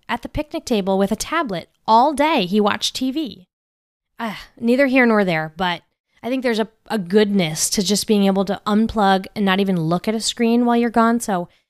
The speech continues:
I'm gonna save myself the stress of that because I ke-, I kept every campsite we'd go to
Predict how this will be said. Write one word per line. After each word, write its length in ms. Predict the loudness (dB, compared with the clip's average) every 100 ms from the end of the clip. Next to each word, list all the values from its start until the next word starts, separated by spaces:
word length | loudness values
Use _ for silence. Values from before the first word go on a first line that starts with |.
| _ -6
I'm 80 |
gonna 100 | -4 -2
save 280 | 0 2
myself 480 | 2 0 2 2 2
the 100 | -4
stress 480 | -4 -2 0 0 -2
of 80 | 0
that 280 | 2 0 -2
because 280 | -4 -4 -2
I 80 |
ke-, 220 | -6 -10 -10
I 80 |
kept 320 | -8 -6 -6 -6
every 220 | -4 -4
campsite 460 | -2 -4 -4 -4
we'd 120 | -4 -2
go 140 | -4
to 280 | -4 -6